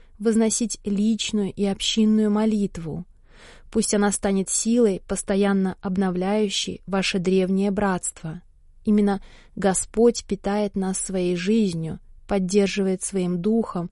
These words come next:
даруя разнообразные харизмы, плоды добра, которые наполняют церковь радостью и делают плодотворной». Говоря о служении, Святейший Отец отметил: «Заботясь о бедных, навещая больных,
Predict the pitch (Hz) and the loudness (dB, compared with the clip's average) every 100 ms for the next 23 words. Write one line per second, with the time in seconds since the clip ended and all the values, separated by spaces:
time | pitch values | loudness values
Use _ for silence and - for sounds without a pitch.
0 | _ - - 202 202 208 190 190 185 185 | _ -20 -6 0 4 4 4 2 0 0
1 | 180 185 180 185 185 - 208 208 190 165 | 0 0 0 0 -2 0 2 2 2 -2
2 | 156 160 - - - - 202 190 185 165 | -6 -8 -14 -20 -20 -6 -2 2 2 0
3 | 165 170 185 202 185 - - - - - | -2 -2 -2 -2 -4 -14 -20 -20 -14 -4
4 | 214 226 214 196 208 202 202 190 - - | 2 4 4 2 2 2 2 0 -4 -2
5 | 220 - 196 - 202 196 220 202 185 - | -2 0 -6 -6 -4 -2 0 0 -2 -6
6 | - 175 208 - 196 180 190 190 202 202 | -8 -10 -10 -10 -6 2 4 6 4 2
7 | 208 196 196 - 175 175 165 151 156 - | 0 2 0 0 -2 0 -2 -6 -10 -14
8 | - - - - _ 220 220 214 208 202 | -20 -20 -20 -20 _ 0 2 4 2 2
9 | 196 - 208 202 226 262 240 214 202 - | 0 -2 0 0 2 4 4 2 0 -2
10 | 208 - 202 - 196 196 233 214 226 - | -2 2 2 2 -2 -2 -2 -2 -4 0
11 | 226 214 185 - 170 - - - - - | 2 2 0 -4 -8 -12 -20 -20 -20 -20
12 | - - - 190 208 214 208 190 - 190 | -20 -20 -6 0 2 2 0 -4 -6 -6
13 | 180 226 247 196 190 - 208 208 - 220 | -2 2 2 2 -6 -6 -6 -4 -4 -4
14 | 202 185 196 196 220 254 - | -4 -4 -4 0 0 0 -4